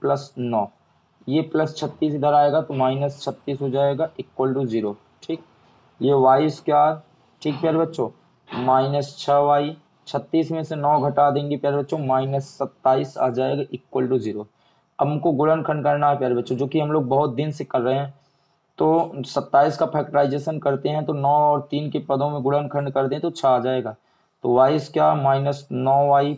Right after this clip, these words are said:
प्लस तीन वाई। ठीक, नौ तिरिक सत्ताईस, नौ में से तीन घटा देंगे, छः आ जाएगा, माइनस सत्ताईस equal to zero। यहाँ से देखिए प्यारे बच्चों, वाई कॉमन है तो वाई माइनस नौ बचेगा, यहाँ तीन कॉमन है तो यहाँ भी वाई माइनस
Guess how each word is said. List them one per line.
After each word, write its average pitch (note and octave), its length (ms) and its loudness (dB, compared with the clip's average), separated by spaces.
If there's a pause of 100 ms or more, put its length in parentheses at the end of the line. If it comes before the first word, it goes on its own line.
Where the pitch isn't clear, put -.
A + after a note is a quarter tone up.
प्लस C3 220 -4 (120)
तीन A#2 160 0
वाई। G#2 300 -6
ठीक, - 180 -12 (440)
नौ C#3+ 200 4
तिरिक C#3+ 260 -4
सत्ताईस, D3 420 0
नौ D3 160 0
में D3 120 -2
से C#3 120 -8
तीन C3 220 -4
घटा B2+ 200 0
देंगे, C#3 260 -4
छः A2 140 -8
आ G2 60 -2
जाएगा, G#2+ 320 -8 (100)
माइनस B2+ 520 -2
सत्ताईस - 580 -2
equal B2 340 -6
to A#2+ 140 0
zero। G#2 240 -8 (640)
यहाँ D3+ 200 2
से C#3+ 60 -6
देखिए D#3+ 240 0
प्यारे D#3+ 180 0
बच्चों, D#3 260 0
वाई C3+ 340 4
कॉमन D3 400 0
है D3+ 80 -2
तो C#3 140 0
वाई C#3 240 4
माइनस C3+ 460 -2
नौ C3+ 180 0
बचेगा, C3+ 400 -2
यहाँ C3 240 -2 (180)
तीन C#3+ 220 -4
कॉमन C3+ 320 0
है C#3+ 120 -4
तो C3+ 80 -8
यहाँ B2 200 -2
भी B2 120 2
वाई B2 240 0
माइनस B2 340 -6